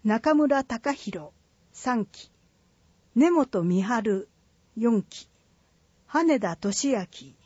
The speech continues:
三期。原田隆、二期。檜谷康介、二期。深津真一、三期。深谷徹、一期。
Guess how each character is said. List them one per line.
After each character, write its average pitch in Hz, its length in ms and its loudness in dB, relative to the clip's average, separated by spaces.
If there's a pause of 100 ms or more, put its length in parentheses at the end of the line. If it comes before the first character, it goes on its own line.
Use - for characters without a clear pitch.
(140)
三 220 380 -4
期。 - 240 -20 (600)
原 320 320 0
田 202 160 0
隆、 - 600 -4 (500)
二 226 140 2
期。 - 280 -20 (720)
檜 311 280 6
谷 180 220 -4
康 277 300 4 (240)
介、 165 140 -12 (580)
二 226 160 2
期。 - 220 -20 (720)
深 - 340 -2
津 311 180 2
真 254 520 8
一、 202 460 -2 (440)
三 220 400 -8
期。 - 200 -20 (720)
深 - 140 -8
谷 214 720 0
徹、 185 300 -4 (420)
一 247 140 2 (140)
期。 151 240 -16